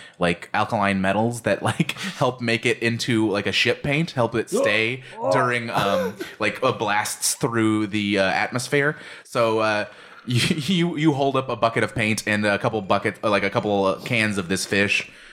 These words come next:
Speaker 1: and you look at everyone and say, you know, "This will work if we want it to."
Speaker 2: Wait, okay, 'cause in my, in my head, and I know for the sake of this being a, a game, like, it's,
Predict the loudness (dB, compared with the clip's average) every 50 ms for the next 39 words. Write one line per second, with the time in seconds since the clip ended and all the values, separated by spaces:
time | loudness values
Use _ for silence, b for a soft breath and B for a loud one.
0 | B B -4 -2 0 2 2 2 2 2 0 0 0 0 0 0 0 0 0 0
1 | 0 -2 -2 0 2 2 2 2 0 0 0 0 -2 -6 b b b b b b
2 | -2 -2 2 2 0 2 2 2 0 0 -2 -8 -14 -8 -8 -6 -4 -2 -2 0
3 | 0 -2 -2 -4 -6 -8 -8 -8 -8 -10 _ _ _ -4 0 2 2 2 0 -2
4 | -6 _ _ _ -2 -2 0 2 2 2 2 0 -4 -2 0 2 2 2 0 0
5 | -2 0 0 2 0 0 0 0 0 0 0 0 -2 -4 -2 0 2 4 4 2
6 | 2 0 -2 -2 0 2 2 2 2 2 0 0 0 0 2 2 4 4 4 2
7 | 2 0 -2 -2 0 0 0 2 0 0 2 4 4 4 4 2 2 0 -2 -4
8 | -8 -16 -16 -10 -2 0 0 0 0